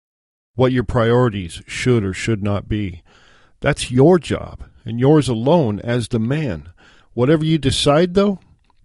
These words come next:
it's just empty words unless you back it up by action. You have to do something to become it. Well, that's it for Free for All Friday. As you go into the weekend,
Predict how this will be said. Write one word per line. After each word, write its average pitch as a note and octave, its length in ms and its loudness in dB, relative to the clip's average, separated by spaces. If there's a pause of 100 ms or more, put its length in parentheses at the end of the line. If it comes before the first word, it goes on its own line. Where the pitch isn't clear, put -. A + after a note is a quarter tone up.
(100)
it's - 140 -10
just - 260 0
empty D3 280 2
words A#2+ 500 2
unless A#2+ 320 0
you A#2 120 0
back B2 440 -2
it A#2+ 80 -2
up A2 240 2
by G2+ 400 -6
action. G#2 600 -8 (200)
You B2 160 0
have B2+ 280 2
to G#2 140 -4 (160)
do C#3+ 260 6
something G2 680 -6 (320)
to C#3 140 -2
become G#2+ 560 -4
it. - 340 -10 (480)
Well, C3+ 80 2
that's F3 260 2
it C#3+ 220 2 (120)
for - 180 -4
Free C#3+ 280 0
for C3 180 0
All B2+ 120 4
Friday. D3 480 -2 (460)
As C3+ 280 0
you F3+ 100 0
go E3+ 260 2
into F3 160 2
the C#3+ 120 4
weekend, D3+ 520 -2